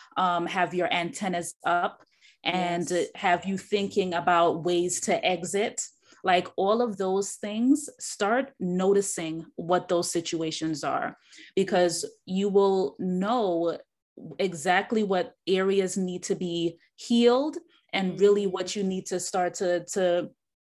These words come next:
Speaker 1: explore once you notice what those patterns are and where, what those areas are that really trigger you very easily.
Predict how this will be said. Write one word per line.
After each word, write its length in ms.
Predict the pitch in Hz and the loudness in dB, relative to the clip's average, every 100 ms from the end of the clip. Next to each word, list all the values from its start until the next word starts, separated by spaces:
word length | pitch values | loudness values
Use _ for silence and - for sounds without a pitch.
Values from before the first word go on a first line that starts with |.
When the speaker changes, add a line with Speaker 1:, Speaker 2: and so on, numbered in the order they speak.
| _ _ | _ _
Speaker 1:
explore 760 | 202 - - 196 202 208 233 294 - - - | -8 -6 -6 -2 0 2 0 -2 -8 -20 -16
once 420 | 170 196 196 214 | -4 -2 -2 -4
you 80 | 202 | -2
notice 460 | 185 180 175 170 | -2 0 0 -2
what 200 | 170 175 | -4 -2
those 240 | 175 170 - | -2 -4 -6
patterns 500 | 190 175 185 185 202 | -2 -2 -2 -4 -2
are 320 | 190 202 233 | -2 -2 -4
and 220 | 185 180 | -4 -4
where, 160 | 170 185 | -2 -2
what 320 | 165 160 185 | -2 -4 -2
those 260 | 180 170 160 | -2 -4 -4
areas 520 | 185 180 175 170 170 165 | -6 -4 -2 -2 -4 -4
are 280 | 165 160 156 | -4 -4 -4
that 300 | 170 160 - 160 | -4 -4 -6 -6
really 240 | 175 170 | -4 -4
trigger 360 | 165 - 185 165 | -6 -8 -6 -6
you 220 | 165 156 | -8 -8
very 280 | 160 165 160 | -8 -6 -8
easily. 760 | 165 170 165 - 147 - - | -10 -10 -8 -8 -8 -10 -14